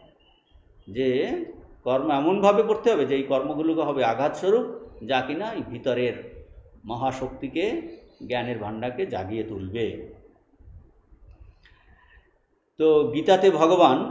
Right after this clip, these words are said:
এই জন্যই এই সমত্ব বুদ্ধিযুক্ত নিষ্কাম কর্মের এই উপদেশ দিয়েছেন,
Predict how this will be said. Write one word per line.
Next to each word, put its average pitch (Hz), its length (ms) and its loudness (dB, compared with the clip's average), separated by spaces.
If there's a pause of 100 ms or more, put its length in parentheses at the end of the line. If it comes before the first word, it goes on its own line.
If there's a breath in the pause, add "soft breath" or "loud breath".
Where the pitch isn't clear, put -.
এই 143 140 -2
জন্যই 185 360 0
এই 151 160 6 (100)
সমত্ব 190 580 -2
বুদ্ধিযুক্ত 143 1600 -4
নিষ্কাম 143 540 0
কর্মের 127 380 2
এই 123 140 0
উপদেশ 120 420 0
দিয়েছেন, 127 400 0